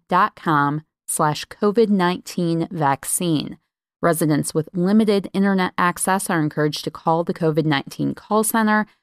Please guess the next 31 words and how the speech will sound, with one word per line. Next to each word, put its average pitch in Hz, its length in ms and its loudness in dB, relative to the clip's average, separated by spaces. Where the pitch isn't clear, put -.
at - 220 -4
two - 280 0
six - 420 -4
nine, 165 520 2
three 214 320 2
seven 190 460 0
three, 165 500 0
fifty 208 380 0
two 190 260 -4
hundred. 160 640 -2
Adults 214 340 0
sixteen 220 460 2
and 180 140 0
older 180 340 2
across 180 480 0
Michigan 196 420 0
are 220 100 2
scheduled 160 420 -2
to - 100 -16
be 151 260 0
vaccine 190 600 0
eligible 180 680 0
by 170 300 0
April 180 380 0
fifth. 151 260 0
The - 80 0
expansion 175 500 -2
of 156 100 0
vaccination 156 640 0
eligibility 156 720 0
comes 220 500 2